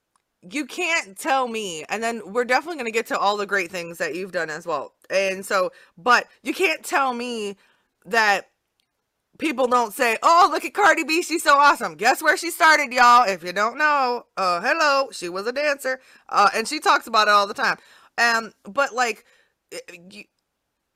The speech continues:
people can judge. That's why I do this show, 'cause I want people not to judge. I want people to just listen and be like, "You never would have known that."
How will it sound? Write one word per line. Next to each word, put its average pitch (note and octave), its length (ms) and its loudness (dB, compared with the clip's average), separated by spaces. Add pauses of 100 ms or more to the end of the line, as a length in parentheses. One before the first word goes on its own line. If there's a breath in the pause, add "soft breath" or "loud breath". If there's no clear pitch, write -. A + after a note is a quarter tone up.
people F4 460 -4
can B3 320 -6
judge. A#3+ 340 0
That's A#3+ 240 0
why C#4 120 4
I A#3+ 40 4
do A#3 160 -6
this G3+ 160 -2
show, D#3+ 180 -4
'cause A3+ 160 -12
I C4+ 100 2
want D#4 180 -4
people A#3 240 -6
not F#3+ 380 -2
to F#3+ 80 -14
judge. E3+ 200 -6
I A3 40 -6
want B3+ 160 -8
people A#3 220 -10
to F#3 140 -16
just G3+ 260 -8
listen E3 720 -6 (460 soft breath)
and A3+ 260 -2
be A#3 160 -6
like, G#3+ 240 -2
"You C#4 160 -6
never C4+ 380 0
would C4+ 180 0
have A#3+ 80 0
known G#3 340 -2 (100)
that." F3+ 340 0